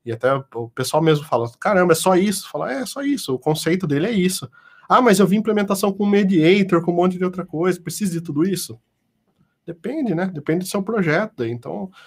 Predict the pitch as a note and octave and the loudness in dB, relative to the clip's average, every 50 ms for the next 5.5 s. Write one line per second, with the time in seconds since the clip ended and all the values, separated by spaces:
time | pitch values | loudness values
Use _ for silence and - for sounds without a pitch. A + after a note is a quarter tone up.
0 | _ _ _ _ _ - - E3 E3 F3 F#3 G3 F#3 G3 G#3+ G#3 G#3 - D3 D3 | _ _ _ _ _ -2 2 4 6 6 6 6 6 4 2 0 -2 -2 -2 0
1 | D3 C#3 - - C3 C#3+ E3 F3+ F3 - D3 C3+ B2 A#2+ - _ _ _ - A#2 | 0 -2 -4 -6 -4 -2 -2 0 0 0 -2 -2 -2 -4 -8 _ _ _ -4 -2
2 | A#2+ A#2 A#2 B2 C3 B2+ - - D3+ D#3 E3 D#3+ E3 F3+ E3+ D#3+ E3 - - - | -2 0 0 0 -2 -2 -2 -2 -2 0 0 2 2 2 2 0 -4 -8 -14 -14
3 | - A2+ A#2 G2 B2 C#3 C#3+ D3 D3 D3 - D#3+ D#3 D3+ D3+ C3+ C#3 E3 F#3+ G3+ | -10 -8 -6 -6 -4 -4 -2 -2 -2 -2 0 -2 -2 -2 -2 -2 -2 0 2 0
4 | F#3 F#3 - F#3 F3 - D3 D3+ E3 E3+ - - D#3+ - - - _ - - D3 | 0 -2 -2 -6 -4 0 2 2 2 2 -2 -6 -10 -12 -14 -16 _ -12 -8 -4
5 | C#3+ C#3+ D3+ D#3+ - F#3 F3+ F3+ - F#3 | -2 -2 -2 -2 -2 -2 -2 -2 -4 -6